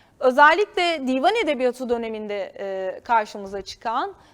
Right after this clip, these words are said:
Fuzuli'nin yazdığı şikayetnamedir. Lütfen şikayetnamenin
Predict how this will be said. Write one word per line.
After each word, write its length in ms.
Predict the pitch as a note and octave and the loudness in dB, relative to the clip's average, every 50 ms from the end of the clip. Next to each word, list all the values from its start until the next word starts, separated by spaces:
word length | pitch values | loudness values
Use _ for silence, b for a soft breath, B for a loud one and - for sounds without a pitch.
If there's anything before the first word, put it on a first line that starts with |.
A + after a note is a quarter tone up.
| b _ | b _
Fuzuli'nin 720 | - D#4 C#4 C4+ E4 E4+ D#4+ F4 F4+ F#4 G4+ A4 A#4+ A#4+ | -4 -2 0 0 0 0 0 0 -2 -2 -2 -2 -2 0
yazdığı 600 | A4 F#4+ E4+ E4 C#4+ C4 D#4+ D#4+ E4 F4+ G4+ G#4+ | 0 0 0 -2 -4 -4 -4 -2 -2 -4 -4 -6
şikayetnamedir. 1000 | - - - - - D4 C#4 C#4 C#4+ C#4 - C4+ B3 A#3 A3 G#3+ G3 F3+ F#3+ G3+ C4+ | -8 -12 -4 2 4 6 6 6 4 2 -2 -6 -6 -6 -6 -8 -10 -12 -10 -8 -6
Lütfen 420 | F#4+ G4 - G#4 F4 D#4+ D4+ D#4 | -8 -6 -6 -4 -4 -4 -4 -6
şikayetnamenin 1120 | D#4+ - - - D#4 C4 B3+ B3 C4 B3+ - A#3+ A3+ G#3+ G#3 G3+ G3 G3 G#3 A#3 C#4 F#4 | -8 -10 -4 -2 0 0 2 0 -2 -4 -6 -8 -8 -8 -10 -10 -12 -12 -12 -12 -12 -14